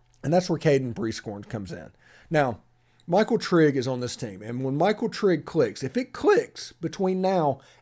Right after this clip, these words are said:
and next year, you have potentially the most special player in the Southeastern Conference playing that position. It has not clicked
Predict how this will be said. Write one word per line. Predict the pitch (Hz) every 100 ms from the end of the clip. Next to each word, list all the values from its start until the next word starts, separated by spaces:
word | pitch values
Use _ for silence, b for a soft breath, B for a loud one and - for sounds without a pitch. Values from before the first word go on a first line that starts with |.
| _
and | 180 175 160
next | 175 180 - - -
year, | 175 170 101 85 _ _ _ _ _ _ _ _ -
you | 160 165
have | 185 185 170 - _ _
potentially | 175 - 214 214 214 180
the | 160
most | 160 156 151
special | - 175 175
player | 165 165 151 139
in | 180 185
the |
Southeastern | 180 185 156 156 - 151
Conference | 156 147 139 -
playing | - 165 156 143
that | 135 113
position. | 120 120 - - b b b -
It | 147
has | 127 123 104
not | 127 110 -
clicked | - 110 90 - -